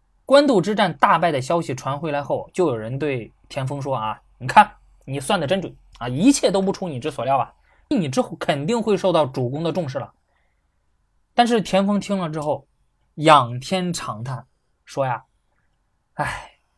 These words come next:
袁绍外表宽宏大量，而内心嫉妒刻薄，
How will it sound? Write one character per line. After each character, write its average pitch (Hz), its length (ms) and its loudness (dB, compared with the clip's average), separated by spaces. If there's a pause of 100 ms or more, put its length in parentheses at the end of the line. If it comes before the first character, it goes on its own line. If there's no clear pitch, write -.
(600)
袁 156 260 2
绍 180 400 2
外 202 320 6
表 113 240 -4
宽 185 320 -2
宏 131 200 -6
大 135 180 0
量， 123 280 -6
而 151 180 -4
内 190 320 0
心 147 380 -8
嫉 208 220 -2
妒 139 160 -4
刻 139 220 -2
薄， 120 180 -12